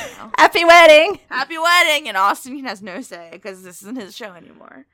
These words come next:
Speaker 2: Well, if he did, the only thing you'd have to say is big time.
Speaker 1: That's true. He's only allowed to say big time.
Speaker 2: Yeah.
Speaker 1: So I don't want people to think when I say this isn't his show anymore that I mean Dice Fun, 'cause that's very much his show.
Speaker 2: Yeah.
Speaker 1: Uh,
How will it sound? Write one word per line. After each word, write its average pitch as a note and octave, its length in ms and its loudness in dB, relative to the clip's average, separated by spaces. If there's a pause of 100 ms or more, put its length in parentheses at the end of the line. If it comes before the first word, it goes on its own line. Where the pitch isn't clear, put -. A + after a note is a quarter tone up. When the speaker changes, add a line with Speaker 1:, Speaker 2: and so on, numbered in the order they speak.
(180)
Speaker 2:
Well, A#3+ 100 4
if B3+ 100 2
he A#3+ 80 -6
did, A3 340 0
the F#3 60 -6
only G3+ 220 -6
thing G3+ 160 -6
you'd F#3 200 -6
have F#3 240 -4
to E3+ 80 -10
say F#3+ 260 -6
is E3+ 160 -10
big G3 200 -8
time. E3 520 -12 (100)
Speaker 1:
That's - 260 -14
true. E4+ 200 -8
He's C4+ 180 -16
only A3+ 140 -14
allowed A3 160 -8
to A#3+ 60 -14
say A3+ 140 -14
big B3 240 -16
time. F#3 300 -18 (320)
Speaker 2:
Yeah. - 120 -12
Speaker 1:
So D4+ 40 -2
I D4 160 2
don't A#4+ 80 0
want B4+ 120 -6 (100)
people G#4+ 120 -8
to - 60 -16
think C4+ 160 -12
when A#3 100 -6
I G#3+ 60 -8
say A#3+ 100 -14
this G#3 200 -12
isn't A#3 200 -16
his F3 80 -20
show F3 300 -14
anymore G#3 500 -14
that F3 120 -12
I E3+ 80 -12
mean E3+ 260 -20
Dice D3+ 300 -20
Fun, F3 200 -18
'cause D4 120 -16
that's D#4 200 -8
very A3 180 -12
much F3+ 200 -18
his D3+ 140 -20
show. C3 420 -18 (360)
Speaker 2:
Yeah. E3+ 540 -8
Speaker 1:
Uh, E3+ 40 -16